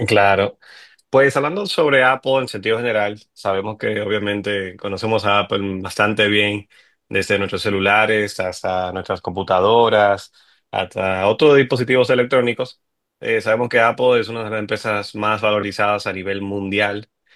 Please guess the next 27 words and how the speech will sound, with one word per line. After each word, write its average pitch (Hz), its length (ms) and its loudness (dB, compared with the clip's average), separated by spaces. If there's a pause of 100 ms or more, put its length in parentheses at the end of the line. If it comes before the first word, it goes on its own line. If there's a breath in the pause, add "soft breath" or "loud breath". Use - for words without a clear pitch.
(260 soft breath)
Eh, 90 260 -10
cae 101 280 2
dentro 101 320 0
de 95 420 -2
las 95 480 -4
famosas 98 840 -2
Magnificent 101 880 -2 (240)
Seven 104 680 -2
o 95 380 -2 (520 soft breath)
Siete 120 300 2
Magníficas, 113 840 -2
eh, 95 440 -2
de 95 340 -4
ser 110 260 2
esa, 110 260 -4
de 101 180 -2
esas 104 640 -2
siete 113 340 0
empresas 104 380 -4
tecnológicas 101 840 -2 (320)
más 113 280 0
valorizadas, 104 640 2
más 107 260 -4
importantes 101 840 -6
en 101 80 -8
el 95 140 -6
mundo. 101 500 -2